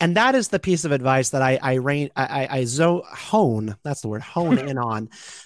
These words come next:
Speaker 1: uh, for this chapter on, like, how to actually subdue fear before it subdues you. There's a really great lesson in Star Wars Rebels, one of the animated series, uh, in which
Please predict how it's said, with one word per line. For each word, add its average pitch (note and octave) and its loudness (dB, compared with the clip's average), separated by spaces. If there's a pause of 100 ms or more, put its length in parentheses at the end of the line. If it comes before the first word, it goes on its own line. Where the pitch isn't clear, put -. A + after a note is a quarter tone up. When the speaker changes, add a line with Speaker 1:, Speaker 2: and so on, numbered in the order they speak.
(160)
Speaker 1:
uh, C3 2
for F#3 4
this D3+ 2
chapter E3+ 2
on, C#3 6
like, C3 2
how F3 2
to D#3+ 4
actually C#3+ 2
subdue C3 2
fear B2+ 0
before A#2+ -2
it A2+ -6
subdues A#2 -4
you. B2+ 2 (400)
There's F#3+ 4
a F3+ 4
really A#3 4
great D3+ 4
lesson C3+ 2 (100)
in B2+ 0
Star C#3 4
Wars B2 6
Rebels, B2 4
one B2 2
of A#2 0
the A#2+ 0
animated B2 0
series, A#2 0 (480)
uh, B2 2
in C#3 4
which C#3 2